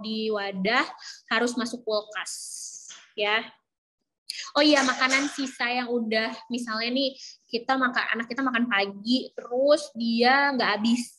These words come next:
itu nggak boleh lagi. Paling lama boleh dimakan lagi itu sekitar dua jam. Jadi lebih dari itu nggak boleh.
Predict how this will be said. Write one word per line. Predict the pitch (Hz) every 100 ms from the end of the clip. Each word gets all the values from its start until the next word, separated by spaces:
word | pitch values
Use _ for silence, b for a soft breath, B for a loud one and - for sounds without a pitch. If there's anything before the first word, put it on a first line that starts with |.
| -
itu | 254
nggak | 311 254
boleh | 262 294 330 330 - _
lagi. | 294 302 262 311 320 294 _
Paling | 262 262 277
lama | 262 254 254 285 247
boleh | 233 226 233 240 277 277
dimakan | 247 240 247
lagi | 240 226 233 233
itu | 294
sekitar | 302 - 254 269 262
dua | 226 214 196
jam. | 185 208 190 - B B B B B B _
Jadi | 240 320
lebih | 311 262
dari | 240 247 269
itu | 302
nggak | 247 202
boleh. | 202 208 214